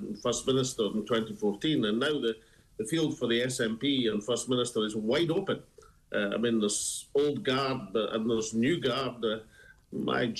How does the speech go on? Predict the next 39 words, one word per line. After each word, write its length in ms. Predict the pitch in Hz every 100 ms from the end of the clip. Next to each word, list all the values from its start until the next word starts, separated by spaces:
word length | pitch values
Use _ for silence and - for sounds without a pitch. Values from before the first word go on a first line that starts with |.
| - -
guess 400 | 123 147 143 117
would 160 | 90
be 100 | 110
they 80 | 107
might 220 | 113 117
opt 240 | 120 120 -
for 180 | 117 101
the 100 | 104
new 240 | 117 160
guard 320 | 123 110 117
on 120 | 113 110
the 60 |
basis 500 | 107 127 127 110 -
if 140 | 110 -
the, 220 | 113 113 -
the 100 | 110
old 200 | 143 127
guard 340 | 113 123 117
were, 180 | 101 107 - - - _
were 120 | - 120
up 180 | 127
to 100 | -
snuff, 480 | 113 - 131 135 -
then 240 | 131 127 123
they 60 |
wouldn't 180 | 123 135
have 80 | 131
been 140 | 131
overshadowed 680 | 131 131 131 135 131 127 104
by 100 | 120
Nicola 300 | 127 127 131
Sturgeon. 480 | - 185 196 104 92
But 200 | 120 120 - - -
anyway, 240 | 196 143 113
the 80 |
field 320 | - 214 160 120
is 120 | 123
wide 320 | 113 147 127
open 440 | 143 - - -